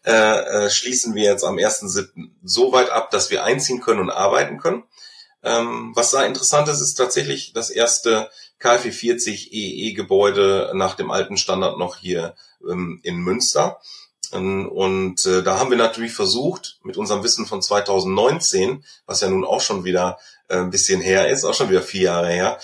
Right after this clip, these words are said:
so lange hat diese Planungsentwicklungszeit gedauert für das Büro. Und jetzt natürlich in der Corona-Zeit sind wir voll in das Thema gekommen, Lieferkettenproblematik, Fachkräfte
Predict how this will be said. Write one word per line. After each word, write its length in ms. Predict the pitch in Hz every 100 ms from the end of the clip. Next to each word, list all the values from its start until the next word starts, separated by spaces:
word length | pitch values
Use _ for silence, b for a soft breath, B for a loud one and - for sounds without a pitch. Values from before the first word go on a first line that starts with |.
| B -
so 160 | 117
lange 240 | 147 151 131
hat 140 | 131
diese 180 | 113 95
Planungsentwicklungszeit 1500 | - - 139 147 147 - 101 101 127 139 139 - - 131 -
gedauert 380 | - 120 123 -
für 120 | 117
das 200 | 117 -
Büro. 380 | 110 110 127 B B B
Und 160 | 98 120
jetzt 160 | 123
natürlich 360 | 107 - 107 -
in 80 | 92
der 120 | 92
Corona-Zeit 840 | 98 92 107 104 101 101 98 95 -
sind 280 | 90 92 90
wir 80 | 90
voll 400 | - 98 101 90
in 120 | 92
das 160 | 90
Thema 240 | - 95 90
gekommen, 420 | 85 - 92 87
Lieferkettenproblematik, 1200 | 92 92 85 92 92 - 90 87 82 - - - b b b
Fachkräfte 600 | - - - - 87 -